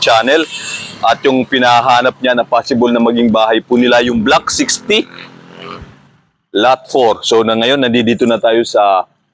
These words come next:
Block sixty. Hanapin na lang natin yung Lot four. Okay, so ilipat natin para mas makita nyo ng mas maayos at mas malinaw at mukha akong nakakaabala <laughs> rito.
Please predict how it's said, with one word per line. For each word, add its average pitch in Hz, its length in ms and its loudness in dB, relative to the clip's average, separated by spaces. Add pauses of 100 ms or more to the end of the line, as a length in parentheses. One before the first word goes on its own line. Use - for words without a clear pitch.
(460)
Block 123 400 0
sixty. 131 480 0
Hanapin 120 320 0
na 117 100 2
lang 117 140 0
natin 113 320 0
yung 110 160 2
Lot 104 240 0
four. 98 240 -2 (500)
Okay, 185 380 0
so 147 480 4
ilipat 151 320 0
natin 170 240 0
para 151 480 2
mas 127 240 -4
makita 117 500 -2
nyo 120 140 0
ng 110 400 0
mas 107 160 -2
maayos 104 800 -2 (400)
at 98 240 -6
mas 110 160 -2
malinaw 104 480 0
at 101 160 -4
mukha 110 260 0
akong 110 220 -2
nakakaabala 104 760 -2
<laughs> - 20 -12 (100)
rito. - 240 -16